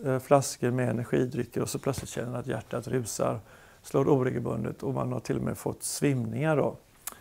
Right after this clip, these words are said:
Eh, så att koffein kan definitivt, eh, vara toxiskt. Eh, det kan också ge upphov till allvarliga hjärtarytmier och vi har även haft sådana som kommit in,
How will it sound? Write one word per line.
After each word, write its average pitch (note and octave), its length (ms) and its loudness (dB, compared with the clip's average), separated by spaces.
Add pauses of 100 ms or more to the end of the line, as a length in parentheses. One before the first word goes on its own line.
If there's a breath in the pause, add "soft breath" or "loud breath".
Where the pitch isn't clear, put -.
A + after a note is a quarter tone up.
(540 loud breath)
Eh, C#3+ 200 8
så D#3+ 120 4
att D#3 140 6
koffein F#3 400 6
kan G3 160 6
definitivt, E3 760 4
eh, E3 60 0
vara D3+ 500 6
toxiskt. D3 640 0 (200)
Eh, C#3 440 4
det C3+ 240 2
kan C#3+ 140 2
också C#3 260 0
ge C#3 60 6
upphov C3+ 260 2
till B2 360 2
allvarliga B2+ 640 4 (200)
hjärtarytmier D3+ 840 4
och C#3 220 0 (300)
vi C3+ 120 4
har C3+ 140 6
även B2+ 260 2
haft B2+ 300 2
sådana B2+ 360 -2
som - 160 -6
kommit - 360 -4
in, A#2+ 220 0